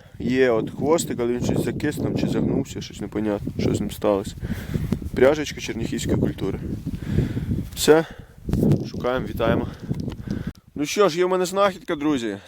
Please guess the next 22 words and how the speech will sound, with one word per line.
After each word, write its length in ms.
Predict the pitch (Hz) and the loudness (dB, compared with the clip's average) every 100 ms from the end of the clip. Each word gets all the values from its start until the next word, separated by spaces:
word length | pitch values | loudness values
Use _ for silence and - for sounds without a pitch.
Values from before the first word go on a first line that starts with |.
| - | -8
Це 500 | - 156 180 185 170 | 4 8 8 6 2
пломбочка. 760 | - 180 208 202 185 156 - 117 - - - - - - - - - - | -2 -2 0 0 -2 -4 -4 -6 -8 -20 -20 -20 -20 -20 -20 -20 -20 0
Ну, 180 | - 208 | 6 8
якась, 280 | 180 175 160 | 8 4 2
певно, 480 | 160 165 160 156 143 | 4 4 6 4 4
радянська. 680 | 143 143 180 170 - 117 110 - - _ - - - - - - - - - | 2 2 4 2 0 -8 -8 -16 -20 _ -20 -18 -18 -20 -20 -20 -18 -6 2
Е, 160 | 120 113 | 4 4
котюжани. 760 | 170 170 151 143 175 175 165 147 _ _ _ _ _ - _ _ _ _ _ - - - - - - | 4 4 2 4 4 4 2 -4 _ _ _ _ _ -20 _ _ _ _ _ -20 -20 -20 -20 -18 -6
З 80 | 143 | 2
цієї 220 | - 165 | 8 8
сторони 340 | - 151 156 151 | 8 -2 0 0
номер 260 | 147 143 | 2 0
один, 400 | 131 151 170 160 123 | 0 2 2 0 -4
і 60 | |
там 240 | 120 139 135 | 2 2 2
ще 160 | 139 | 0
щось. 300 | - 123 110 | 0 -4 0
Зибири, 640 | 143 160 127 143 135 165 156 | 4 4 4 0 2 0 -2
чи 140 | - | -6
що? 360 | - 123 139 151 _ _ - _ - - _ _ _ _ - - _ _ _ - - - - _ - | -8 -4 -6 -6 _ _ -20 _ -20 -20 _ _ _ _ -20 -20 _ _ _ -18 -18 -20 -20 _ 4
Да, 220 | 117 110 | 6 6
Зибири. 460 | 113 127 127 107 | 0 -2 -2 -2